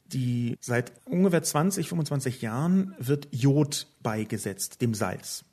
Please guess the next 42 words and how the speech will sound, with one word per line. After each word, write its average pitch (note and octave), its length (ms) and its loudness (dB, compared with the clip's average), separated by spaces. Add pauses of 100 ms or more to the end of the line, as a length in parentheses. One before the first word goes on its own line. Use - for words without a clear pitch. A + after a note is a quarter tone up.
Gibt - 140 -4
es C#3 100 -2
jodiertes B2+ 400 2
Speisesalz. G2 720 -8 (120)
Ich C#3+ 100 0
kann G3 120 6
das G3 120 2
im F3 80 6
Detail E3+ 320 2
nicht G#3+ 280 6
beurteilen. C3 600 4
Das A2+ 100 -4
sage C#3+ 160 2
ich - 160 -6 (140)
dazu. G3+ 500 0
Es - 100 -2
ist - 160 -6
die - 100 -6
Einschätzung F3+ 440 -2
von D#3 140 -4
einer, C3+ 360 0 (360)
äh, B2+ 80 -2
Ärztin, F3+ 920 0
ähm, C#3 220 0
von C3+ 160 -2
der A#2+ 80 0
Charité, A2+ 460 -2
eine F3 80 4
Professorin, G3 880 0
einer, C#3 260 -2
einer C3 200 -2
Frau, B2+ 180 0
die B2 60 -2
ich A#2+ 80 -6
für A#2+ 140 -2
sehr B2 240 4
fähig C3 440 -4
halte D3+ 300 -2
und C3+ 100 -2
die A#2 80 -2
mit A#2 120 -4
Sicherheit B2+ 380 -4